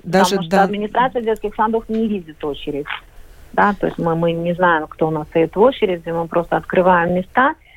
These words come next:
Speaker 2: и тогда у нас электронная очередь, э, электронно приходит информация о том, с кем надо заключать договор, кого нужно приглашать.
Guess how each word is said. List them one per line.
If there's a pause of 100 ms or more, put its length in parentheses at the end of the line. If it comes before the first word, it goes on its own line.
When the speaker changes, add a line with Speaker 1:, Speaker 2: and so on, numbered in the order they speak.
(260)
Speaker 2:
и
тогда
у
нас (200)
электронная
очередь, (160)
э,
электронно
приходит (100)
информация
о
том,
с
кем
надо
заключать
договор,
кого
нужно (560)
приглашать.